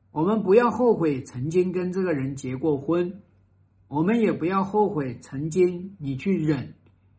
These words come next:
你去讨好他，你去闹腾他，通通都不要后悔。就是说，过往了就不悔，我们要着重在现在，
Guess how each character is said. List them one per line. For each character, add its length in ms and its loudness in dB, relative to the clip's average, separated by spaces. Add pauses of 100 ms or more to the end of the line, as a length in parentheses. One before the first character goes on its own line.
(140)
你 160 -4
去 200 2
讨 300 2
好 140 0
他， 300 -6
你 120 -10
去 140 -10
闹 280 2
腾 220 -8
他， 240 -10 (760)
通 220 -2
通 320 -2 (220)
都 120 -4
不 120 -6
要 160 -6
后 240 -8
悔。 200 -16 (540)
就 160 4
是 160 0
说， 320 -2 (640)
过 360 6
往 400 0
了 360 -2 (360)
就 160 0
不 320 -2
悔， 800 -4 (640)
我 180 0
们 160 2
要 140 2
着 260 -6
重 160 -4
在 140 -2
现 320 -4
在， 320 -6